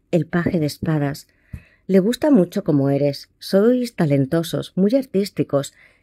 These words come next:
entre el paje de copas y la mujer tatuada.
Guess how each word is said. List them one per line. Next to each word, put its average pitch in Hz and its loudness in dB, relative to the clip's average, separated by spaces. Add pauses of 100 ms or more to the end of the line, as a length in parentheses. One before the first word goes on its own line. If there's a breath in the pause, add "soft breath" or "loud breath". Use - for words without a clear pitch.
(160 soft breath)
entre 156 2
el 143 0
paje 175 -2
de 139 -2
copas 202 -4 (380)
y 180 2
la 151 2
mujer 160 0
tatuada. 143 -4